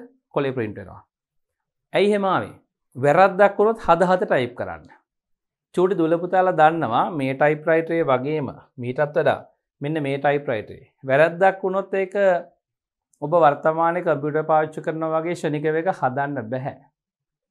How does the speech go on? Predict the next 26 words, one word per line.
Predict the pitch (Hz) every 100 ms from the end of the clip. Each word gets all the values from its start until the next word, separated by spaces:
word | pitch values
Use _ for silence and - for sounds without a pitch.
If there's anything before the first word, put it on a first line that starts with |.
| _ _ _ _ _ _
අර | 143
ටිපෙක්ස් | 147 151 160 180 180
කියන | - 185 180 180 170 135 - _ _ _ _ _ _ _ _
මකන | 139 151 151 156 151
දියර | 165 165
පාවිච්චි | 170 160 160 156
කළ | - 165
මකලා | 147 113 113 147 262 294 _ _ -
හරියටම | 151 151 160 170
කොලේ | 165 160 165
නැවතත් | 156 147 147 160 143
ඒ | 151
ගානට | 147 156 156
සීරු | 160 147 143
මාරු | 147 147 160
කරලා | 156 156
තියලා | 156 139 127 127 160
මේක | 247 107
හරි | 113 107
දුෂ්කර | 104 - 123
වැඩක්. | 123 269 - _ _ _ _ _ -
ආපහු | 123 127 156
යකු | 160 151
ටයිප් | 160 160 143
කරන්න | 147 117 90
ඕන. | 85